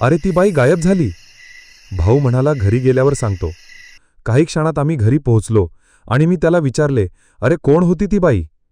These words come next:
त्यांनी त्याच्या आईला म्हणजे माझ्या मावशीला सांगितले, "जानकूबाई आज ह्याला दिसली." असे बोलताच सगळ्याचे चेहरे विचित्र झाले. मी बोललो, "कोण जानकूबाई?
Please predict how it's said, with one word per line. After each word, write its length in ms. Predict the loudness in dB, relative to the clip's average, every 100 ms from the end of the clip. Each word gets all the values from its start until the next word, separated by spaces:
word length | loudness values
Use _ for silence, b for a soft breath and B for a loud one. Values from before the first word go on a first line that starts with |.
| _ _ _ -6
त्यांनी 220 | -2 -2
त्याच्या 320 | 0 -2 0 0
आईला 220 | 0 0
म्हणजे 240 | 0 0
माझ्या 300 | 0 0 -2
मावशीला 420 | 0 -2 0 -2
सांगितले, 420 | -2 -2 -2 -2 -4
"जानकूबाई 640 | -2 -2 -2 -2 0 0
आज 200 | 0 -2
ह्याला 240 | -2 -2
दिसली." 460 | -2 -4 -4 -4 -6 -10 _ _ _ _ _ _
असे 220 | -4 -2 0
बोलताच 420 | 2 2 -2 -2
सगळ्याचे 360 | -2 -2 -2
चेहरे 280 | -2 0 0
विचित्र 420 | 0 -2 -2 -2
झाले. 240 | 0 0 -4 -10 _ _ _ _ _ _ -4
मी 160 | 0
बोललो, 320 | 2 2 2 0
"कोण 260 | 0 0
जानकूबाई? 500 | 0 0 0 -2 -4